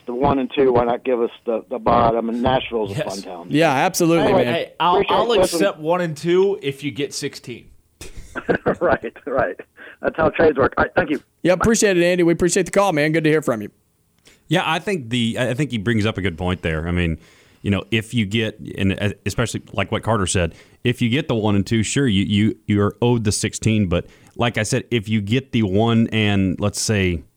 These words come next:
Speaker 4: five or six school that you're thinking about, so you get an Auburn and maybe you get a,
Speaker 2: Florida.
Speaker 4: I don't know, Florida, Tennessee,
Speaker 2: example.
Speaker 4: then who's, then are you still, do you still give Auburn, you know,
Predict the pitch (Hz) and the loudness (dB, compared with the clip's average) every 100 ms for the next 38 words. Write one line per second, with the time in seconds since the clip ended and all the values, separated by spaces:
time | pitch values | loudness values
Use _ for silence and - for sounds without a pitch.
0 | _ _ _ _ _ - 107 107 85 - | _ _ _ _ _ -4 -4 -4 -6 -4
1 | - 135 - - 87 82 85 90 85 82 | -4 -4 -8 -8 -6 -6 -6 -8 -6 -6
2 | 85 82 85 92 - 98 92 95 92 92 | -4 -2 -2 -4 -4 -4 0 0 0 0
3 | 101 101 104 92 92 95 92 87 92 80 | 0 2 2 2 0 0 -2 -2 -2 -2
4 | 101 123 98 _ - 95 90 82 85 - | -4 -8 -12 _ -4 0 0 0 -2 -2
5 | 85 92 87 - 101 87 107 98 87 80 | 0 0 -2 -2 -2 0 0 0 0 -4
6 | _ _ 98 92 104 98 90 - 104 95 | _ _ 0 2 2 2 -2 -4 -2 0
7 | 87 - 92 92 95 - 110 107 101 95 | -2 -6 -4 -2 0 -2 0 2 2 2
8 | 85 _ - 107 107 - 123 104 113 107 | 0 _ 0 2 2 0 0 2 0 -2
9 | 104 104 104 101 98 - - _ _ 95 | -2 0 2 2 2 -2 -20 _ _ 0
10 | 87 | 0